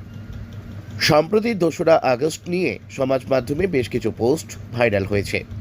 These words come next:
যেগুলির ক্যাপশনে লেখা রয়েছে, "ছ মিনিট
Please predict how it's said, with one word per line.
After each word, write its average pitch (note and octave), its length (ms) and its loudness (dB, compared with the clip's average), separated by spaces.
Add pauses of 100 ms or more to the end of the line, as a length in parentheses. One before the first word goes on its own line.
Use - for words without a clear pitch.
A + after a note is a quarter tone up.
(140)
যেগুলির G#2 460 0
ক্যাপশনে C3 460 0
লেখা A#2+ 240 0
রয়েছে, D3+ 440 0 (500)
"ছ - 120 0
মিনিট D#3 360 4